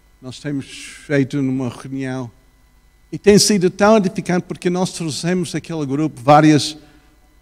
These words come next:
pessoas que estão a servir em países diferentes. Sexta-feira nós convidamos João e Ana, porque João e Ana,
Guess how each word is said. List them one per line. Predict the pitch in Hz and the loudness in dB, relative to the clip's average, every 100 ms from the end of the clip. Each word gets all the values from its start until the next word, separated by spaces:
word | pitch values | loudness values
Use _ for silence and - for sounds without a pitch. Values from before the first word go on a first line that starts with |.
| _ _ | _ _
pessoas | - - 170 160 143 | -12 0 6 8 6
que | - 147 131 | 4 4 2
estão | 120 160 147 | -2 -4 -4
a | |
servir | - 143 131 151 151 | -4 -4 -2 -2 0
em | 135 123 | 0 -2
países | 107 _ 143 135 147 123 | -4 _ 2 4 4 0
diferentes. | 120 131 127 127 139 - _ _ _ _ _ _ _ _ _ _ _ _ _ | -4 -6 -6 -6 -6 -10 _ _ _ _ _ _ _ _ _ _ _ _ _
Sexta-feira | - 240 - 208 196 185 175 | 2 4 4 0 0 0 0
nós | 165 | -4
convidamos | - 180 165 160 165 147 | -6 -6 2 6 8 6
João | 113 131 156 151 | 4 4 6 6
e | 156 | 6
Ana, | 170 135 | 4 0
porque | - 117 143 127 117 _ _ _ _ _ | -2 -8 -6 -6 -8 _ _ _ _ _
João | 107 139 143 | -6 0 2
e | 143 | 2
Ana, | 147 151 143 123 | 2 2 0 -2